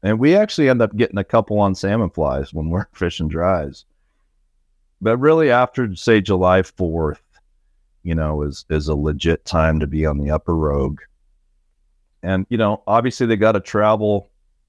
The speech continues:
a hundred miles to get there, but they're, they're traveling through water that's, you know, in June and July and August, it's seventy to seventy-five degrees as you get down towards the mouth.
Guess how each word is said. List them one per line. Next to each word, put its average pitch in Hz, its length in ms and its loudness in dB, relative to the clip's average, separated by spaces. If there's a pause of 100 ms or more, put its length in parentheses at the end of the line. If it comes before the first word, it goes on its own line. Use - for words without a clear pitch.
(200)
a 87 100 -6
hundred 101 340 0
miles 98 500 0 (360)
to 92 100 -6
get 98 300 -2
there, 76 460 -4 (560)
but 101 200 -2
they're, 107 280 0 (100)
they're 104 140 0
traveling 113 440 2
through 101 220 -2
water 90 380 0
that's, - 560 -4 (340)
you 87 140 -4
know, 87 420 0
in 78 240 -6
June 85 380 0
and 71 100 -4
July 78 540 0
and 69 120 -6
August, 85 440 -4
it's - 320 -10 (840)
seventy 98 600 0
to 87 120 -2
seventy-five 90 640 0
degrees 78 840 -4 (420)
as 76 140 -4
you 78 100 -4
get 76 240 -4
down 76 360 -2
towards 73 760 -6 (260)
the 71 80 -10
mouth. 90 380 -4